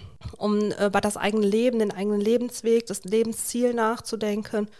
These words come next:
Das bietet sich total gut an. Ähm, was wir jetzt, ähm, relativ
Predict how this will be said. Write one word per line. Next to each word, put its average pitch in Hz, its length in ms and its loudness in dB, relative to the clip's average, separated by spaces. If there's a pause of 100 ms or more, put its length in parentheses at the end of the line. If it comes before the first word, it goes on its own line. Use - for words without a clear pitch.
(160)
Das 208 140 0
bietet 220 320 0
sich 220 160 -4
total 214 400 -2
gut 208 240 -12
an. 190 240 -2 (500)
Ähm, 214 200 2
was 226 160 2
wir 226 100 4
jetzt, 240 320 0
ähm, 220 300 -2
relativ 226 640 -2